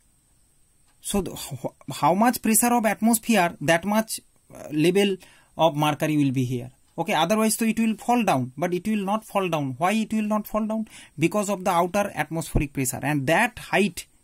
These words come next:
used to seventy-six of, uh, centimeter of mercury or seven sixty. So now come to the explanation. Why this standing takes place?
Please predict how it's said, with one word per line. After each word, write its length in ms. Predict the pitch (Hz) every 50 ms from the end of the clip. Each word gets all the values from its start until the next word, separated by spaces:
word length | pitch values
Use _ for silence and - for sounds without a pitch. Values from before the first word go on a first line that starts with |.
| _ _ -
used 320 | - 147 147 143 - -
to 160 | - 233 277 269
seventy-six 920 | - - - 139 131 151 160 151 - 170 151 - - 175 175 175 - -
of, 280 | 143 147 143 - - -
uh, 400 | 131 131 127 123 123 127 127 131
centimeter 460 | - 147 139 127 143 151 156 151 160
of 160 | 156 160 147
mercury 480 | 143 139 135 131 - 170 185 254 302 - - - - - _ -
or 100 | 135 139
seven 240 | - 139 131 131
sixty. 360 | 123 131 127 - - 139 123 - _ _ - - - -
So 160 | - - 262
now 220 | 220 214 233 247
come 220 | 240 226 220 220 208
to 80 | 233
the 80 | 208 226
explanation. 720 | 208 165 - - - 185 180 190 180 - - 127 117 - _ _ _ _ _ _ _ _ _ _ _ _ _ _ - - _ _ - -
Why 300 | - 175 202 226 254 262
this 420 | 196 170 226 247 233 - - - -
standing 540 | - - - - 175 170 180 190 202 196 180
takes 240 | - 160 143 143 -
place? 380 | - - 127 - - - -